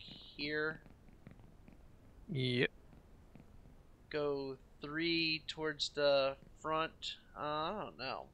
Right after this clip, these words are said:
Speaker 2: And then five long.
Speaker 1: Yeah. I'm looking at where the ranch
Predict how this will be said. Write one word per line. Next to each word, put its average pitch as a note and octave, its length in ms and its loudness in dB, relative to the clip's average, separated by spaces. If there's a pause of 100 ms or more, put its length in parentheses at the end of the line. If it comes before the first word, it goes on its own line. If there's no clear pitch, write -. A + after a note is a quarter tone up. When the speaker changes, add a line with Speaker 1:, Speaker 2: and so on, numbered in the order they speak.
(880)
Speaker 2:
And C3+ 100 12
then A#2+ 160 10
five A#2 420 8
long. C3 220 8 (760)
Speaker 1:
Yeah. F2 640 -4 (3500)
I'm D3 140 -6
looking F3 260 4
at C3+ 120 0
where C#3 180 0
the C3+ 100 -2
ranch C#3+ 600 -2